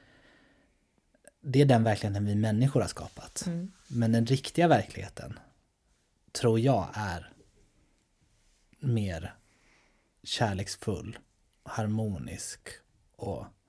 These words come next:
Speaker 1: såklart att man måste jobba på sig själv, och det är tufft, men jag tror verkligen inte det är verkligheten. Alltså den naturliga verkligheten.
Speaker 2: Nej.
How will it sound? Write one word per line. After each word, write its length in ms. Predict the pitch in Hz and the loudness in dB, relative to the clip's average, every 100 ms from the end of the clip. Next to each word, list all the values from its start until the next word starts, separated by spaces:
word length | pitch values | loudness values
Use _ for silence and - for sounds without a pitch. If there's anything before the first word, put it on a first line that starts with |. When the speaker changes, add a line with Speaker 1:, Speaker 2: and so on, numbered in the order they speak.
| _ | _
Speaker 1:
såklart 360 | - 117 120 113 | -4 4 4 4
att 80 | 107 | 0
man 120 | 107 | 0
måste 420 | 104 - 98 90 | -2 -4 -8 -8
jobba 360 | 110 117 104 131 | 0 2 2 0
på 160 | 135 117 | 0 -2
sig 120 | 107 | -2
själv, 320 | 95 101 135 - _ _ | -6 -8 -8 -12 _ _
och 160 | - 104 | -10 -6
det 120 | 101 | -6
är 60 | 98 | -6
tufft, 520 | - 117 - - - | -8 -10 -12 -16 -12
men 240 | 110 107 107 | -6 -2 -2
jag 200 | 107 107 - - - - _ _ _ _ _ _ | -2 -6 -10 -20 -20 -20 _ _ _ _ _ _
tror 220 | - 156 131 | -2 2 4
verkligen 340 | 107 - 101 | 2 0 -4
inte 260 | 104 - 104 | -6 -8 -8
det 80 | |
är 400 | 101 117 101 95 - - - - | -4 -4 -4 -8 -12 -14 -16 -8
verkligheten. 720 | 113 104 - 110 107 - 110 - _ _ _ _ _ _ _ _ _ _ _ _ _ _ _ _ | -6 -6 -6 -8 -8 -12 -16 -20 _ _ _ _ _ _ _ _ _ _ _ _ _ _ _ _
Alltså 260 | - - 101 | -12 -6 -4
den 220 | 101 104 | -2 -2
naturliga 600 | 107 - - 127 104 95 | -4 -2 0 2 0 -6
verkligheten. 580 | 92 - - - - - - _ _ | -8 -10 -12 -16 -16 -20 -20 _ _
Speaker 2:
Nej. 640 | 208 196 202 208 208 220 | -4 -2 0 0 -2 -2